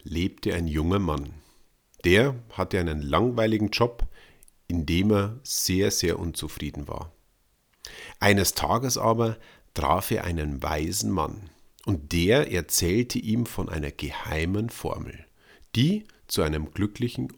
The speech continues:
und erfüllten Leben führen würde. Die Formel ist aber in einem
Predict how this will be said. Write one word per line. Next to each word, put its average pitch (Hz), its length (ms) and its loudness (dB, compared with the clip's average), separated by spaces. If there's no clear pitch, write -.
und 143 460 2
erfüllten 92 540 -2
Leben 80 320 -4
führen 92 340 -4
würde. - 300 -8
Die 98 80 4
Formel 135 480 6
ist - 240 2
aber 113 300 2
in 107 160 -4
einem 101 340 0